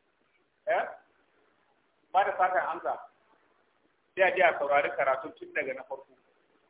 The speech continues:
Sai a rinka sauraron daidai wajajen sakon. Ana, ana rubutawa ta ku.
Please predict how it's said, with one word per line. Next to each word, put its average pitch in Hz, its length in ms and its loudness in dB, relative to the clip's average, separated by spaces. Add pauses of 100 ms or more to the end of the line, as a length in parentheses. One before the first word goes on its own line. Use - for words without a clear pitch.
(1600)
Sai 175 80 -4
a 165 60 2
rinka 170 240 -6
sauraron 156 400 -2
daidai 175 240 -2
wajajen 156 380 -2
sakon. 135 260 -8 (1200)
Ana, 147 160 -8 (800)
ana 156 260 0 (320)
rubutawa 143 680 -6
ta 127 100 0
ku. - 160 -10